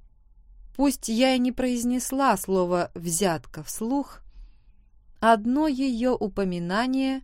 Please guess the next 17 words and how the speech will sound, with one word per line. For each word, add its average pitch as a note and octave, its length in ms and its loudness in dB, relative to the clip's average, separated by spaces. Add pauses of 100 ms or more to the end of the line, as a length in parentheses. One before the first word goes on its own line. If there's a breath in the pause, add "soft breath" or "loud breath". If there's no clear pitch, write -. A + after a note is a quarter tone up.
(560)
сработало F3+ 680 2
как F3+ 240 -6
магия. D3 540 -10 (2500)
Ещё A#3 640 2
одна G3+ 420 2
гадость G#3 520 2
в F#3+ 40 -2
мой F#3+ 280 0
адрес. D#3 580 -6 (880)
И A3+ 60 4
я B3+ 180 4
найду, B3+ 400 2
кому F3 300 -4
показать F3+ 500 0
видео, F3+ 560 -2
как - 460 -4
вы, A#3 420 -2